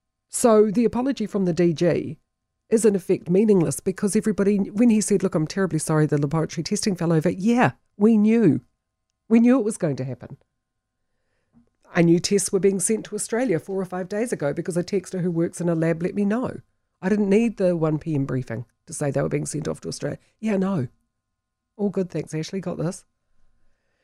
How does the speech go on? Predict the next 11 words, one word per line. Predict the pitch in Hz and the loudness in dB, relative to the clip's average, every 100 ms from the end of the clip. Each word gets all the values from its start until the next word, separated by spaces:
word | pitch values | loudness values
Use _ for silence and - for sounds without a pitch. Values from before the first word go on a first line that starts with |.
| _ - | _ -4
As | 214 | -2
Derek | - 294 277 | 0 0 -2
Cheng | - 240 220 196 190 | -4 2 4 4 2
said | 196 - 208 190 170 | 0 0 2 0 -2
in | - 196 | -4 -2
the | 180 | 0
New | 185 | -2
Zealand | 185 180 170 143 | -2 -2 -4 -6
Herald, | 196 165 - 175 _ _ - | -8 -8 -8 -12 _ _ -10
it | 226 | -6
matters | 220 233 254 - - - - | -2 -2 -2 -6 -8 -10 -14